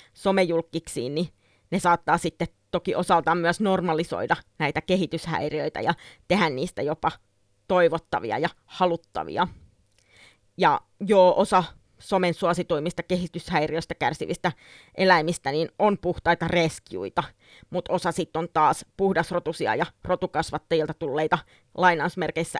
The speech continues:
jalostuksen sivutuotteita – jotka eivät sitten menesty näyttelyissä, mutta saattavat sitten poikkeuksellisen ja silmiinpistävän ulkomuotoisen johdosta kerätä senkin edestä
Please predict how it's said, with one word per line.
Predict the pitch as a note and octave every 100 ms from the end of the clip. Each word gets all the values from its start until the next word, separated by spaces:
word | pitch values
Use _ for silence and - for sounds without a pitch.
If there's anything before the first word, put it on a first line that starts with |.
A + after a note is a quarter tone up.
| -
jalostuksen | F#3+ E3+ D#3 - F3 F#3+
sivutuotteita – | - G#3 F3+ E3 A2+ - - - D2 - D3+ - _ _ _ _ _ -
jotka | E3 - D3
eivät | F#3+ D#3+
sitten | F#3+ - E3+ -
menesty | F#3+ F#3 E3 D#3+ - _ -
näyttelyissä, | G#3+ G#3 - F3 C#3 - -
mutta | - - - _ - _
saattavat | - F3+ F3 F3 -
sitten | F3 - F3 -
poikkeuksellisen | - F3+ E3+ E3 D#3+ D#3+ F3 C#3+
ja | C#3 -
silmiinpistävän | - F3 D#3+ C3+ E3 - F3 E3
ulkomuotoisen | F#3 D#3+ E3 E3+ E3 F3
johdosta | D#3 E3 - - - _
kerätä | E3+ D3+ D#3+
senkin | - F3+ E3 -
edestä | C3+ E3 -